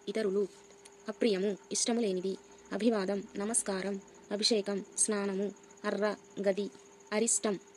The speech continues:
కీడు. అలంకరణ, ముస్తాబు, సింగారించుకోవడం. అలరు, వికసించు, ఒప్పు. అలుగు, మత్తడి అంటే చెరువు నిండగా ఎక్కువైన నీరు పోయే ప్రదేశం. అలుగులు, బాణములు. అవని, భూమి. అశాంతి,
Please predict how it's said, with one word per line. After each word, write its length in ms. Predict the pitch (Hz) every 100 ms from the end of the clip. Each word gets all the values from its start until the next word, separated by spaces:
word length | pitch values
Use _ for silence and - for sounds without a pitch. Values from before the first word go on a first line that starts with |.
| -
కీడు. 340 | 233 220 214 190 - - -
అలంకరణ, 560 | 214 233 220 185 196 - - -
ముస్తాబు, 480 | 214 - 233 233 311 - -
సింగారించుకోవడం. 840 | 226 214 214 208 240 208 185 190 190 - - - -
అలరు, 340 | 214 208 208 - 214
వికసించు, 500 | 226 247 233 262 - -
ఒప్పు. 340 | 208 202 202 196 - - - 220
అలుగు, 320 | 220 202 208 - - -
మత్తడి 380 | 220 - 247 359 - - - - -
అంటే 240 | 214 277 - -
చెరువు 160 | 247 226
నిండగా 340 | 220 208 302 403
ఎక్కువైన 360 | 226 233 220
నీరు 280 | 202 202 302 -
పోయే 160 | 208
ప్రదేశం. 420 | 226 190 190 190 175 - - - -
అలుగులు, 400 | 214 214 208 214 - - - 208
బాణములు. 500 | 214 214 196 208 202 - - -
అవని, 380 | 214 202 208 202 - - 190
భూమి. 340 | 220 202 202 - - -
అశాంతి, 460 | 214 233 214 196 208